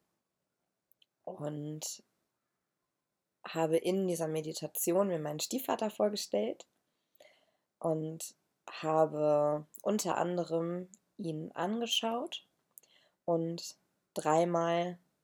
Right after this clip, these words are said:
mit aller Ruhe gesagt, „Ich vergebe dir.“ <laughs> Oh Gott, da kann ich jetzt wow, ich krieg grad Tränen in die Augen. <clears throat> Ich vergebe dir.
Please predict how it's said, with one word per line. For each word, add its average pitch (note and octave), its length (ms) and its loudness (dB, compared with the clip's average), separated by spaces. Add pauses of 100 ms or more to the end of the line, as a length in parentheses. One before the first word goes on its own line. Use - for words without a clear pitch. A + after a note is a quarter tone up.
(280)
mit - 240 -8
aller G#3 280 6
Ruhe F#3 400 2
gesagt, D#3+ 680 -6 (720)
„Ich - 400 -4 (340)
vergebe D#3 440 -4
dir.“ - 520 -4
<laughs> - 20 -20 (200)
Oh A3+ 100 6 (360)
Gott, F#3+ 220 10
da G#3+ 60 4
kann - 260 6
ich - 100 -6
jetzt - 320 6 (680)
wow, E3+ 420 12 (100)
ich C4 120 -6
krieg A3 180 0
grad G#3 180 2
Tränen A3 360 2
in G#3+ 100 4
die G3 120 2
Augen. G3 400 4 (120)
<clears throat> D4 520 8 (800)
Ich - 320 4 (100)
vergebe E3 640 0
dir. - 460 2